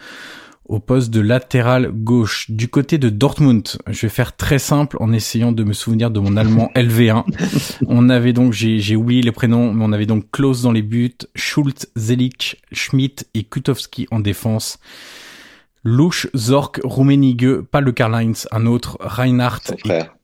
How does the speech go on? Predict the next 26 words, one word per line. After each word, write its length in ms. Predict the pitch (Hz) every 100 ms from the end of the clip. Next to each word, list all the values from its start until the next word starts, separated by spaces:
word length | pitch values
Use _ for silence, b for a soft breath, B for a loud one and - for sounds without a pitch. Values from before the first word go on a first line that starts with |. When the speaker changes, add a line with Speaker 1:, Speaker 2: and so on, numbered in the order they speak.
| -
Speaker 1:
et, 40 |
ouais, 140 | 110 117
exactement, 640 | 104 123 - 107 107 - -
son 200 | 117 -
frère, 460 | 95 - 110 110 -
Karl 420 | 135 123 117 110 -
au 60 | 123
milieu 220 | 123 110
de 40 |
terrain 360 | - 110 110 117
et 120 | 117
devant 340 | 107 104 101 113
Stéphane 680 | - - 107 - 110 110 113 -
Chapuisat. 840 | - - - 123 - - 101 120
L'entraîneur 480 | 127 104 - 110 123
était 340 | 104 - 135 -
Otmar 520 | 160 - 131 123 123 - -
Hitzfeld, 680 | 113 - - 104 98 98 -
qu'on 180 | 107 98
a 220 | 95 101 - -
connu 460 | 107 98 98 95 -
évidemment 440 | 101 95 95 95
après, 360 | - - - 101
notamment 800 | 104 151 180 - 127 104 107 -
au 140 | - 110
Bayern, 680 | 104 104 110 120 123 123